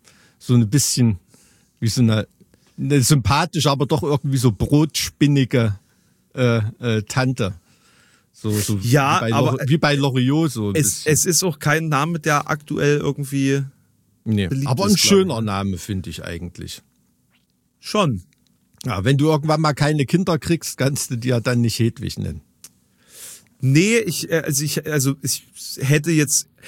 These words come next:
Speaker 2: also tatsächlich gedanklich eher so, eher so,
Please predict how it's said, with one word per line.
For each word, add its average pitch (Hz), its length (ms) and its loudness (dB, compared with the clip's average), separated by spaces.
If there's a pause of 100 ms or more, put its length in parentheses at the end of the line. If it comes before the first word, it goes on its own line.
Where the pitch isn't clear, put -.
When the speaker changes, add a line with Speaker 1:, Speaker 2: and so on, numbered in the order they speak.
(120)
Speaker 2:
also 156 180 2
tatsächlich 196 760 0 (920)
gedanklich 175 840 -2
eher 160 180 2
so, 156 420 0 (360)
eher 151 160 2
so, 156 280 0